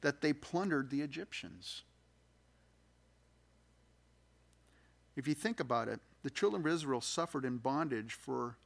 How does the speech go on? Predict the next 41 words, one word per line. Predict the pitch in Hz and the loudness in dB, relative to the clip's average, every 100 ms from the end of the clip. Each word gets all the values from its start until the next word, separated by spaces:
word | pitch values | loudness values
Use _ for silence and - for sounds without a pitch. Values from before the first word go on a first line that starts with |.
| _ - | _ -12
about | 117 147 165 - | 2 4 4 0
four | - 156 | -2 0
hundred | 156 139 123 | 0 -2 -2
years, | 147 123 107 | -2 -2 -6
actually | 123 135 | -8 -6
a | |
little | 127 131 117 | -4 -4 -4
bit | |
more | 127 | -4
than | 131 | -4
that, | 113 104 | -6 -8
four | - 156 | -4 0
hundred | 156 147 123 | 0 0 0
years | 139 117 | -2 0
roughly. | 113 107 - - - - - _ - _ _ - | -4 -6 -8 -8 -10 -12 -20 _ -20 _ _ 2
During | 165 196 | 2 4
that | 190 - | -2 -2
time, | - 180 151 | 0 2 2
they | 135 | 0
received | 131 127 175 170 | 0 -2 -2 -4
no | 143 165 | -4 -4
wages. | 147 156 156 113 92 101 - - _ _ _ _ _ - - _ _ _ _ _ _ - | -4 -4 -4 -8 -10 -10 -12 -14 _ _ _ _ _ -20 -20 _ _ _ _ _ _ -6
And, | - 135 131 127 | 2 4 6 6
uh, | 127 123 117 117 - _ _ _ _ _ _ _ | 8 8 6 0 -10 _ _ _ _ _ _ _
in | 156 | 2
effect, | 147 - 196 - | 4 4 2 2
what | 135 | -4
the | 139 | -2
Lord's | 139 147 127 | 2 2 0
doing | 120 160 143 | -2 0 0
is | 127 | 0
he's | 139 123 | -2 -2
giving | 147 143 151 | -4 -4 -4
them | 139 | -6
back | 127 139 175 - | -4 -6 -6 -14
pay | - 120 | -14 -14
for | 107 117 | -12 -12
those | 120 117 | -12 -12
four | - 135 | -10 -8
hundred | 139 127 120 | -6 -8 -8
years | 135 123 110 - | -10 -12 -14 -18